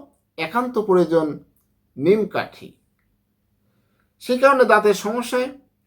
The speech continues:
গোড়া থেকে সমাধান প্রয়োজন, কিন্তু খুব সহজেই প্রাকৃতিক উপায়ে মাধ্যমে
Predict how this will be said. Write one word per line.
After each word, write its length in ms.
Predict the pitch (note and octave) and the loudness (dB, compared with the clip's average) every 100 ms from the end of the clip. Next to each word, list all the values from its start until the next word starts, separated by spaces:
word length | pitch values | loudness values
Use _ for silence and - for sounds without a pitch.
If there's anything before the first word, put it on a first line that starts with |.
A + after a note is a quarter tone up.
| _ _ _ _ _ _ _ D3+ | _ _ _ _ _ _ _ 0
গোড়া 200 | F3+ F#3+ | 2 2
থেকে 220 | G#3 B3 | 2 -2
সমাধান 420 | G3 F#3 G3 A3+ C#4+ - _ _ | 0 0 2 2 0 -10 _ _
প্রয়োজন, 440 | G3 D#3+ B2+ A#2 C#2+ _ _ _ _ _ _ _ _ - | 0 2 2 -4 -10 _ _ _ _ _ _ _ _ -4
কিন্তু 260 | G3+ F#3 E3+ | 0 2 2
খুব 260 | - B3+ B3+ | 0 -8 -8
সহজেই 500 | - A3 B3+ B3+ G#3 | -2 2 4 2 0
প্রাকৃতিক 480 | G3+ G3+ C4 B3 B3 | 2 0 0 -6 -6
উপায়ে 320 | G#3+ A3 G#3+ G#3+ _ _ _ _ _ _ _ _ _ _ _ D#3 | 0 2 2 -2 _ _ _ _ _ _ _ _ _ _ _ -2
মাধ্যমে 520 | D3+ D#3+ A3 G3 | 0 2 0 0